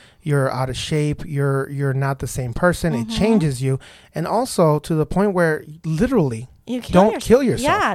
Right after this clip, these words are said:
Speaker 2: don't kill
Speaker 1: <laughs>
Speaker 2: yourself. Like, do
Speaker 1: You're
Speaker 2: not
Speaker 1: worth something. You're worth a
Speaker 2: um,
Speaker 1: lot to your families. Um, and so anyways, that was really the
Speaker 2: Mm-hmm.
Speaker 1: message that I wanted to share today, because leading into the holidays, um,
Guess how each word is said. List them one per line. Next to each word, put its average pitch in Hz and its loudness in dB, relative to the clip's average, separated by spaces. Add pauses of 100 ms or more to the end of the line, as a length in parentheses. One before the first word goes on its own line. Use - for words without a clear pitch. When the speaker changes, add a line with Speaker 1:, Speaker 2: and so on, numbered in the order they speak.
Speaker 2:
don't 240 -4
kill - -2
Speaker 1:
<laughs> - 0
Speaker 2:
yourself. 175 2
Like, 233 2
do 220 -10
Speaker 1:
You're 285 -6
Speaker 2:
not 294 6
Speaker 1:
worth 208 8
something. 127 -4
You're 180 4
worth 190 4
a 208 2
Speaker 2:
um, 180 2
Speaker 1:
lot 170 2
to - -4
your 165 -2
families. 156 -4 (640)
Um, 143 0
and 165 2
so 190 2
anyways, 175 2 (140)
that 190 0
was 180 -2
really 160 4
the 160 2
Speaker 2:
Mm-hmm. 143 2
Speaker 1:
message 143 -2
that 143 -4
I 135 -2
wanted 139 -4
to 131 -8
share 143 -6
today, 151 -4
because 139 -6 (380)
leading 185 2
into 175 0
the 170 0
holidays, 147 -2 (600)
um, 139 -2